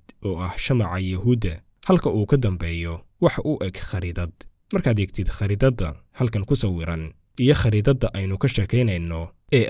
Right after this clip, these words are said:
ah dhulka ay u hanqaltaagayaan Yahuuddu inay isku fidiyaan, waxaad arki kartaa inay isku mid yihiin oo ay labada khariidadood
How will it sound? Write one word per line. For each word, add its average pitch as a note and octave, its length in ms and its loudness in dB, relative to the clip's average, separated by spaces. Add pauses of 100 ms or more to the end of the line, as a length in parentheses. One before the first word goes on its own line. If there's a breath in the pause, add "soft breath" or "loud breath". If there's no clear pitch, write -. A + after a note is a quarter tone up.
ah - 220 -4
dhulka C3 280 4
ay F#2+ 160 -2
u C3 100 0
hanqaltaagayaan A2 920 2
Yahuuddu F#2+ 680 0 (220)
inay C#3+ 240 2
isku - 220 0
fidiyaan, F#2+ 600 0 (240)
waxaad D3 220 2
arki D3 200 6
kartaa - 340 0
inay C3 260 2
isku - 240 0
mid A#2+ 160 4
yihiin F#2 520 0 (260)
oo B2+ 100 2
ay A#2 140 2
labada A#2+ 320 4
khariidadood E2+ 680 -4